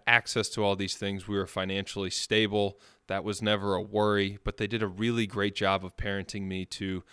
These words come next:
not feel entitled to any of it. They were very, I remember they were very, um, particular about what they praised, and they all, I just remember so much they did such a great job of praising, praising the inputs. They, they cared so much more about who I was,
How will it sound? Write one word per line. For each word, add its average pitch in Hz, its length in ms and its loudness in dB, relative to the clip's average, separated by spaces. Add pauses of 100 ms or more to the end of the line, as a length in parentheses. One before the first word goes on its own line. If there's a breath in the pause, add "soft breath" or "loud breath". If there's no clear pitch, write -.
(460 soft breath)
not 104 300 2
feel 104 320 0
entitled 92 520 -2
to 90 220 -8
any 85 220 -8
of 78 140 -14
it. - 100 -20 (1000)
They 104 100 2
were 104 120 4
very, 113 400 4
I 104 80 -2
remember 107 360 4
they 98 100 2
were 95 160 0
very, 107 680 2 (380 soft breath)
um, 90 440 -4
particular 110 580 2
about 101 300 0
what 98 180 -4
they 95 100 0
praised, 101 540 0
and 98 100 -4
they 95 80 -2
all, 101 380 -2
I 104 160 -8
just 104 240 -8
remember 104 340 0
so 104 220 -2
much 98 280 -2
they 98 100 -4
did 92 180 -8
such - 220 -8
a - 40 -10
great 95 200 -4
job 92 260 -2
of 90 140 -14
praising, 98 500 -4 (320 loud breath)
praising 127 380 8
the 107 160 4
inputs. 104 340 -2
They, 101 140 -2 (180)
they 104 140 0
cared 110 260 0
so 120 160 2
much 123 220 -2
more 110 120 2
about 98 300 0
who 117 180 2
I 110 100 8
was, 98 480 0